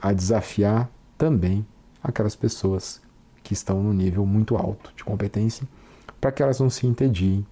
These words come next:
pra que elas não adoeçam no trabalho, pra que elas possam continuar em flow,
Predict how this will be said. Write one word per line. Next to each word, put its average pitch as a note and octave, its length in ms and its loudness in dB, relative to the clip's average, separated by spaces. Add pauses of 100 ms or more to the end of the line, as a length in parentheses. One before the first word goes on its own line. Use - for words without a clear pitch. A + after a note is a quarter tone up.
(360)
pra A2 120 0
que - 180 2
elas C#3+ 280 4
não C#3+ 380 6
adoeçam A#2 840 4 (600)
no G2 140 2
trabalho, E2 500 2 (720)
pra F#2 100 2
que - 80 0
elas G#2+ 160 4
possam G#2 400 2
continuar G2+ 640 2
em B2 140 2
flow, G2+ 440 2